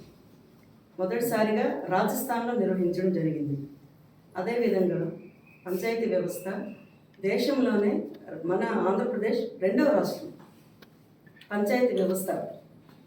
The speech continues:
స్థాపించడం జరిగింది. ఈ రెండు కూడా నెహ్రూ గారి ఆధ్వర్యంలో జరిగాయి.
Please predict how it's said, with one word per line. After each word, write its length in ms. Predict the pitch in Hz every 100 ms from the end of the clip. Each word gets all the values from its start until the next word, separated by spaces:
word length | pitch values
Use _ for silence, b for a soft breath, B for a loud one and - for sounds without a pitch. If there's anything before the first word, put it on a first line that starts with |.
| -
స్థాపించడం 580 | 185 185 175 160 160 156
జరిగింది. 440 | 151 139 - 139 - - B B B -
ఈ 140 | 254
రెండు 360 | 269 220 240 330
కూడా 520 | - 226 190 - - - - - -
నెహ్రూ 300 | 190 196 285
గారి 300 | 269 220 208
ఆధ్వర్యంలో 520 | 180 - 185 175 175 -
జరిగాయి. 420 | 170 160 151